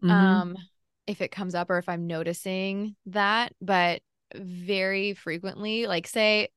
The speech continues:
Speaker 2: not even in a, um, like, pelvic P T kind of space, I'll, in yoga, really remind
Speaker 1: Yeah.
Speaker 2: people to, like, release their pelvic floor and release their jaws,
Speaker 1: Mm-hmm.
Speaker 2: um, like,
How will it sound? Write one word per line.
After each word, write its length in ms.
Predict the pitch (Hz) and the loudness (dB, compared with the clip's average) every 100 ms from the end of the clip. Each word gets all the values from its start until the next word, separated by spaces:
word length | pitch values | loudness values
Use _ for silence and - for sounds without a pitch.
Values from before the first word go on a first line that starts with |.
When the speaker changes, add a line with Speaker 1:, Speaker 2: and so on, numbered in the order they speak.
| _ | _
Speaker 2:
not 220 | 208 208 208 | -4 -2 -2
even 240 | 214 214 | -4 -4
in 100 | 185 | -4
a, 140 | 165 170 _ _ | -6 -8 _ _
um, 440 | 180 165 196 196 196 _ _ _ - | -10 -8 -10 -14 -16 _ _ _ -12
like, 160 | 180 - | -12 -10
pelvic 380 | 170 165 170 | -10 -8 -10
P 180 | - 180 | -6 -8
T 460 | 160 - 175 175 185 | -6 -6 -4 -2 -4
kind 240 | - 196 185 | -4 -4 -2
of 140 | 185 | -4
space, 520 | - - 185 220 - _ - - - _ | -12 -2 0 0 -4 _ -20 -20 -20 _
I'll, 520 | 185 175 175 175 - _ | 2 2 2 0 -4 _
in 160 | 185 170 | -8 -4
yoga, 640 | 165 170 170 - 160 208 - _ _ _ | 0 0 2 2 2 0 -8 _ _ _
really 340 | 180 175 180 | -2 0 0
remind 340 | 170 175 170 165 | -2 -2 2 4
Speaker 1:
Yeah. 240 | 147 - | 2 2
Speaker 2:
people 480 | 180 - 165 175 180 | -4 -4 -2 -2 -4
to, 580 | - - 180 170 170 - | -6 -6 -4 -2 -4 -6
like, 220 | 170 165 _ - | -8 -10 _ -8
release 420 | 180 175 170 165 | -4 -2 -4 -4
their 140 | 175 | -8
pelvic 380 | 170 175 180 175 | -6 -8 -8 -10
floor 640 | _ 185 180 175 175 175 175 | _ -10 -8 -6 -4 -4 -6
and 340 | 180 175 170 175 | -8 -8 -8 -6
release 600 | 180 175 175 175 - - | -6 -4 -6 -6 -10 -6
their 140 | 180 | -6
jaws, 760 | 175 170 170 170 170 170 170 - _ - - | -2 -2 -2 -2 -2 -2 -4 -8 _ -20 -6
Speaker 1:
Mm-hmm. 260 | 190 165 175 | -2 0 2
Speaker 2:
um, 600 | 170 175 170 165 165 170 _ | 2 0 -2 -4 -6 -8 _
like, 160 | 180 170 | -10 -10